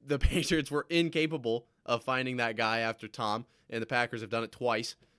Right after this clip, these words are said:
But it is what it is. Um, speaking of, you know, finding that guy, though,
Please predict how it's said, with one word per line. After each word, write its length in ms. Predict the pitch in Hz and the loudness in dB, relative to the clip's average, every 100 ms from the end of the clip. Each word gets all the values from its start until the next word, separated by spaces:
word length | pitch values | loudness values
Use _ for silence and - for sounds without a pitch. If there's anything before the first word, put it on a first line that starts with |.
| _ | _
But 300 | 123 135 - _ _ _ _ _ _ - | 2 4 2 _ _ _ _ _ _ 2
it 120 | 156 | 4
is 140 | 175 | 6
what 140 | 170 185 | 4 2
it 100 | 185 | 0
is. 220 | 117 - _ _ - - | -2 -6 _ _ -18 -2
Um, 200 | 139 131 | 0 0
speaking 460 | - 202 208 190 | -6 -10 -6 -2
of, 360 | 151 131 123 - - | 4 4 2 -4 -6
you 100 | 113 | -4
know, 120 | 104 - | -6 0
finding 340 | 139 156 143 | 2 2 0
that 280 | 127 95 - | -2 -6 0
guy, 360 | 120 139 143 113 | 6 6 6 4
though, 400 | 90 87 90 | 0 -2 -4